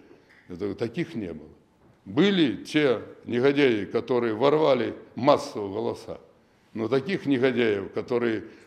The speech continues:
прикрывали, как они сейчас прикрывают в Уссурийске местного мэра, таких не было. Нам разводить их после лихих девяностых в нынешнее время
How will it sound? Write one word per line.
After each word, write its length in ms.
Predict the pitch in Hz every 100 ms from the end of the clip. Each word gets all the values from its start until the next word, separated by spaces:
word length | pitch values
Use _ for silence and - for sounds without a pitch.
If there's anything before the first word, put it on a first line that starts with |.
| -
прикрывали, 720 | 151 143 151 156 147 127 107
как 260 | - 113 123
они 180 | 123
сейчас 240 | 113 127 107
прикрывают 720 | - 107 131 123 123 113 107 - - -
в 220 | - 104 107
Уссурийске 840 | 104 151 147 139 117 - 110 101 - -
местного 680 | 123 127 - 120 113 101 - - _
мэра, 600 | 107 127 180 175 113 82 - - -
таких 340 | - 95 151 104
не 140 | 90
было. 180 | 71 - _ _ _ _ _ _ -
Нам 260 | 113 127
разводить 540 | 143 117 131 101 98 139
их 140 | 123 - - _ _ - _
после 540 | - 101 - 101 85 - - _ _
лихих 420 | 110 110 120 104
девяностых 640 | 98 98 107 156 135 - -
в 60 | 92
нынешнее 360 | 117 117 135
время 320 | 127 123 95